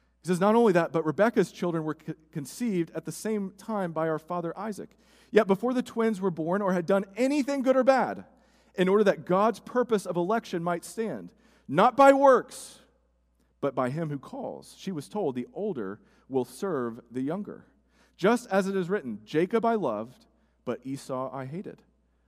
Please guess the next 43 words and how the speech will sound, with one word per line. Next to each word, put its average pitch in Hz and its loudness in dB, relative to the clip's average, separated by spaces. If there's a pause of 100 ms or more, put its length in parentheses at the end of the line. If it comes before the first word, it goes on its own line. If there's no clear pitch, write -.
What 233 8
then 233 4
shall 214 6
we 185 6
say? 208 2 (380)
Is 190 8
God 190 4
unjust? 180 -2 (100)
Not 196 0
at 220 4
all, 254 4
for 185 -2
he 190 -2
says 240 0
to 226 -4
Moses, 214 -2
'I 202 2
will 220 2
have 190 0
mercy 226 -4
on 165 -2
whom 185 -4
I 160 -2
have 147 -2
mercy, 226 -6 (360)
and 156 -4
I 175 4
will 208 6
have 196 4
compassion 214 -4
on 170 -2
whom 190 -2 (480)
I 185 0
have 180 0
compassion.' 180 -10 (1040)
It 165 2
does 226 6
not 247 4
therefore 226 6
depend 226 2
on 165 -2
human 190 -4
desire 196 2